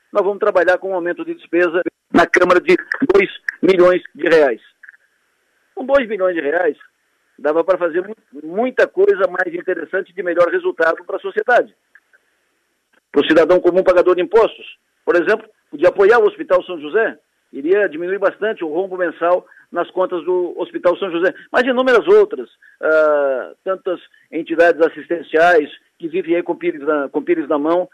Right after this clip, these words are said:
pra conseguir cobrir as suas despesas, tantas ongs e tantas, e tantas organizações comunitárias que precisam de recursos,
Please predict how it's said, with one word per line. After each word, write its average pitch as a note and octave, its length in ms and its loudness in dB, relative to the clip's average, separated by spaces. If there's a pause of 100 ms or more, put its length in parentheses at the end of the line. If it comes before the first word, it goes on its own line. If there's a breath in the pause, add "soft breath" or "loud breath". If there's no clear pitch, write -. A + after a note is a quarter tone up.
(140 soft breath)
pra D#3 240 0
conseguir D#3+ 480 -12
cobrir F3 420 -2
as D#3+ 100 -2
suas E3 200 -4
despesas, C3+ 460 -2 (320 soft breath)
tantas F#3+ 320 2
ongs E3+ 460 0
e D3 60 -6
tantas, G3 400 0 (260)
e - 60 -14
tantas G3 260 2
organizações G3 600 2 (240 soft breath)
comunitárias F3+ 720 2 (180)
que - 100 -4
precisam F#3+ 420 -4
de F#3 100 -4
recursos, F3+ 360 -4